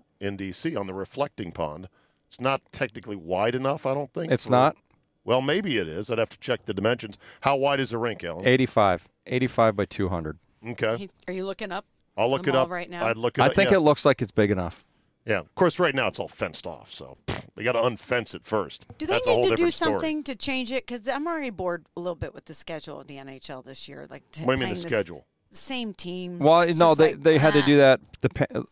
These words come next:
Speaker 2: everything's pandemic
Speaker 3: I
Speaker 2: related.
Speaker 3: know, but
Speaker 2: But
Speaker 3: are
Speaker 2: at
Speaker 3: they
Speaker 2: the end
Speaker 3: gonna
Speaker 2: of it,
Speaker 3: have to f-,
Speaker 2: oh, they, they'll,
Speaker 3: forward
Speaker 2: it won't be like
Speaker 3: something?
Speaker 2: this in the future. They, it, they, we just gotta get through this. Uh,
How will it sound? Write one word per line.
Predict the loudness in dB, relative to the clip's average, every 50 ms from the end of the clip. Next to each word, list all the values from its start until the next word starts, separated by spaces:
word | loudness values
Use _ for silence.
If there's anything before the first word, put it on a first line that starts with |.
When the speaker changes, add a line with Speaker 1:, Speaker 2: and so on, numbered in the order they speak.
| _
Speaker 2:
everything's | 4 4 4 4 2 -2 -2 -4 -2
pandemic | 0 0 0 2 0 0 -2 -4 -4 -2
Speaker 3:
I | -2
Speaker 2:
related. | 0 2 2 2 2
Speaker 3:
know, | 2 0 -2 -6 -14 _ _ _
but | 2 4
Speaker 2:
But | 6 6
Speaker 3:
are |
Speaker 2:
at | 6
Speaker 3:
they | 6
Speaker 2:
the | 6 6
end | 6 6
Speaker 3:
gonna | 4
Speaker 2:
of | 4 4
it, | 4
Speaker 3:
have | 2 2 -2 -10
to | -10 -10 -10
f-, | -10 -12 -16 -20 -20 -20 -20 -20 -20 -20 _ 0
Speaker 2:
oh, | 4 6 6
they, | 8 6 6
they'll, | 8 6 6 6 6
Speaker 3:
forward | 4 4 6 6
Speaker 2:
it | 6 6
won't | 6 6 4 4
be | 4 2
like | 4 4 2 2
Speaker 3:
something? | 2 0
Speaker 2:
this | 0 0 -2
in | -4 -4
the | -6
future. | -6 -4 -6 -6 -6 -8 -8 -10 -10 -10 -8 -2
They, | -2 0 2
it, | 2 0 0 -2 0 2
they, | 4 4 4
we | 2 0 2 4
just | 4 2 2 0 2
gotta | 4 4 6 6
get | 4 2 2
through | 0 0 0 2
this. | 4 4 2 2 0 -4 -10 -18 _ _ _ _ _ _
Uh, | -4 0 2 2 2 2